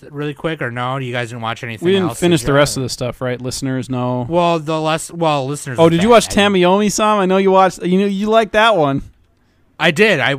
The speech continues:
Speaker 1: I didn't finish it, but I, I did. I did like it. Um, it got kind of boring, uh, halfway through. I just, I liked it at first, you know, and I, I really liked the designs. Um, but the animation's really bad.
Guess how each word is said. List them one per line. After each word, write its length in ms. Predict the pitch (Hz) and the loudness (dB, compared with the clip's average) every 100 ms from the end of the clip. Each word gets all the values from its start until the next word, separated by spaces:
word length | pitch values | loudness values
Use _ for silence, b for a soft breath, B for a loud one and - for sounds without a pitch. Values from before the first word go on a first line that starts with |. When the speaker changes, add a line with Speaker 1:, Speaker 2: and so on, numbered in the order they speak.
| 131 | -4
Speaker 1:
I 140 | 131 | -6
didn't 260 | 143 165 165 | -4 -6 -6
finish 300 | 151 139 - | -6 -8 -10
it, 160 | 101 - | -14 -8
but 120 | 127 | -2
I, 300 | 123 120 123 | -2 -2 -6
I 20 | |
did. 320 | 120 120 104 | -6 -8 -8
I 60 | 107 | -10
did 180 | 127 113 | -12 -10
like 200 | 110 104 | -10 -10
it. 200 | 101 87 _ _ | -16 -18 _ _
Um, 380 | - 139 131 127 147 | -6 -4 -4 -8 -10
it 100 | 147 | -4
got 180 | 180 | -4
kind 160 | - 180 | -2 -4
of 280 | 135 104 _ | -4 -10 _
boring, 440 | 113 110 101 98 - _ | -8 -8 -10 -14 -20 _
uh, 220 | 113 101 | -12 -10
halfway 340 | 98 107 - 104 | -8 -10 -10 -14
through. 240 | 101 101 | -14 -12
I 80 | 101 | -12
just, 300 | 101 98 - _ b b b b b - | -14 -20 -20 _ b b b b b -6
I 120 | 156 | -4
liked 280 | 175 214 226 | 0 0 0
it 60 | |
at 140 | 208 151 | -2 -2
first, 520 | 160 156 135 - - | -4 -2 -4 -6 -12
you 100 | 131 | -8
know, 180 | 120 120 | -6 -6
and 140 | 127 | -6
I, 80 | 123 | -6
I 100 | 127 | -6
really 260 | 120 131 139 | -8 -8 -6
liked 220 | 123 113 | -8 -10
the 60 | |
designs. 600 | 113 107 104 107 110 107 - b b b b b | -14 -12 -10 -10 -12 -16 -20 b b b b b
Um, 280 | 120 120 113 | -8 -6 -6
but 120 | 113 | -8
the 120 | 123 170 | -6 -6
animation's 680 | 196 135 131 123 113 95 | -4 -6 -8 -10 -12 -14
really 180 | 101 104 | -16 -16
bad. 300 | 95 90 107 | -14 -16 -20